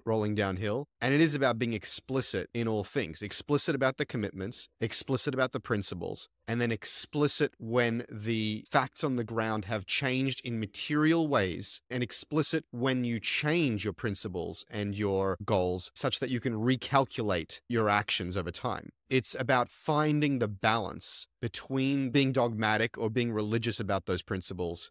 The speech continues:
and being flexible enough that you are able to adapt to changes on the ground.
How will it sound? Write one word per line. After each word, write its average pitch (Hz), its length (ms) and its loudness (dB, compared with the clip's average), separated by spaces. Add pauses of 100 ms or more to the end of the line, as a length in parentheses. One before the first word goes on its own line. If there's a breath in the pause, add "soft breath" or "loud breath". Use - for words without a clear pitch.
(160 soft breath)
and 107 260 0
being 104 600 0
flexible 135 640 2
enough 95 440 -4
that 120 160 0
you 117 220 4
are 117 80 6
able 113 200 4
to 113 120 -2
adapt 104 400 2
to 107 80 -6
changes 98 320 -2
on 87 80 -4
the 90 80 -4
ground. 92 360 -4